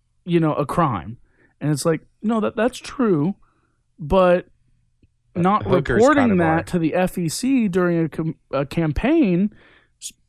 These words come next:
Speaker 1: so, so that you can sway the election and keep information from the American people is a crime, and Michael Cohen is going to jail for it.
Speaker 2: Right.
Speaker 1: So it's like, and Rudy Giuliani was on T V,
Speaker 2: Oh, he's an idiot.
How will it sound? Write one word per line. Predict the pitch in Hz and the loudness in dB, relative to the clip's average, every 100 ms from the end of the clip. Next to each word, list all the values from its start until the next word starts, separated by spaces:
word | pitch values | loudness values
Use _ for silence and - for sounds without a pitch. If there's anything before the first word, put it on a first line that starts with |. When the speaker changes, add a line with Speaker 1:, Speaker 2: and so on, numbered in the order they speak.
| - | -12
Speaker 1:
so, | - 220 202 | -4 -2 -2
so | 185 220 | 2 2
that | |
you | 196 190 | 2 -2
can | 185 | -2
sway | - 208 226 | 0 2 2
the | 214 | 4
election | 190 175 294 - 214 196 202 | 2 4 2 0 -2 0 0
and | 170 | -2
keep | - 220 | -2 -4
information | 220 196 196 196 214 220 | -2 -2 0 0 0 -2
from | 196 190 | -2 -2
the | |
American | 185 185 190 185 | 0 0 -2 -2
people | 165 277 - 220 226 - _ _ - | 0 0 2 0 0 -4 _ _ 0
is | 262 370 427 | 6 6 6
a | 311 | 4
crime, | - 185 160 160 220 262 - | 2 0 2 2 2 0 -2
and | 233 233 | 0 2
Michael | 320 381 | 2 0
Cohen | 247 330 403 330 | 0 2 2 2
is | 254 | 2
going | 320 339 | 2 2
to | 330 | 2
jail | 320 415 466 | 0 2 2
for | 427 220 123 92 | 0 0 -2 -4
it. | _ _ 104 | _ _ -2
Speaker 2:
Right. | 156 | 2
Speaker 1:
So | 175 247 | 4 4
it's | 247 | 4
like, | 254 247 | 0 2
and | 233 208 | 0 2
Rudy | 254 285 | 4 4
Giuliani | 220 240 214 240 240 | 2 0 0 0 0
was | 190 | 0
on | 175 170 | 0 -2
T | - 185 | -2 -4
V, | 170 180 180 180 - | -2 -2 -2 -4 -8
Speaker 2:
Oh, | 101 | -8
he's | 110 92 | -8 -8
an | 90 | -12
idiot. | 60 - | -14 -8